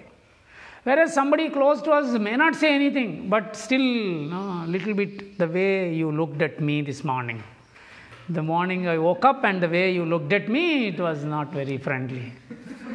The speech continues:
It will be there whole day, it will be there. Now, suddenly it will burst. So I was, uh, looking at you. From the morning you are not proper with me. So this is the close relationships.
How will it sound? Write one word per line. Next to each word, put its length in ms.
It 120
will 120
be 60
there 200
whole 500
day, 180
it 80
will 140
be 100
there. 300
Now, 140
suddenly 420
it 80
will 200
burst. 480
So 160
I 160
was, 300
uh, 40
looking 440
at 160
you. 120
From 240
the 80
morning 460
you 200
are 100
not 300
proper 300
with 260
me. 300
So 300
this 200
is 100
the 80
close 420
relationships. 840